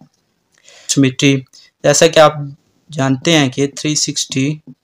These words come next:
degree divided by one twenty degree, ठीक है। ये आप जब हम divide करेंगे, थ्री वन ज़ा थ्री, थ्री,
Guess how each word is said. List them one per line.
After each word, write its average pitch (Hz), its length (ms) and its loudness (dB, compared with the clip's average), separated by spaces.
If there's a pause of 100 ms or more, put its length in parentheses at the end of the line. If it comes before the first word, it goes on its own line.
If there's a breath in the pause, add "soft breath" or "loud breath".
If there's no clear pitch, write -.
(180)
degree 131 520 0
divided 127 480 0
by 127 240 2 (680)
one 135 140 2 (140)
twenty 120 380 -4
degree, 113 360 -10
ठीक 170 160 -6
है। 170 100 -6 (560 loud breath)
ये 156 80 2
आप 151 340 4
जब 156 280 4
हम 143 260 0
divide 139 340 4
करेंगे, 135 440 0 (600)
थ्री 131 280 -10
वन 127 220 -4
ज़ा 151 140 -2
थ्री, 156 400 -8 (140)
थ्री, 127 160 -10